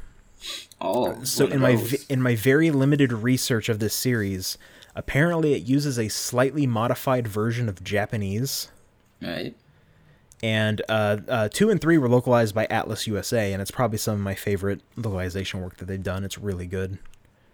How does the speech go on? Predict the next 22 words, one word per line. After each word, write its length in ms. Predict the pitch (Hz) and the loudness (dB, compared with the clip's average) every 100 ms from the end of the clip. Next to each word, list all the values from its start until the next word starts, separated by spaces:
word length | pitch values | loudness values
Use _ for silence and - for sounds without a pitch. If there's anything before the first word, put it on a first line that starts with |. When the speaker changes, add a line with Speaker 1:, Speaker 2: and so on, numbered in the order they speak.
| _ _ _ _ _ _ _ _ _ _ - | _ _ _ _ _ _ _ _ _ _ -16
Speaker 2:
Uh, 220 | - 107 | -10 -8
except 300 | 101 - 127 | -6 -6 -2
for, 80 | 127 | -2
like, 140 | 113 | -2
a 60 | 113 | -4
couple 380 | - 127 120 113 | -4 -2 -2 -2
little 180 | 110 | -4
mistakes 460 | 101 - - 101 - | -4 -4 -4 -6 -4
here 180 | 107 95 | -4 -2
and 100 | 92 | -4
there. 200 | 95 92 | -4 -4
They, 240 | 98 101 | -2 -2
uh, 260 | 92 90 92 - - - | -2 -4 -8 -12 -14 -4
there's 200 | 117 127 | -2 0
a 60 | |
thing, 240 | - 170 147 | 2 0 2
'cause, 180 | 135 | 2
like, 120 | 127 131 | 2 0
there's 160 | 131 | 0
an 80 | 151 | 0
in-game 360 | 160 143 135 107 | 2 4 4 2
glossary, 760 | 98 101 104 143 139 143 | 0 0 0 0 0 0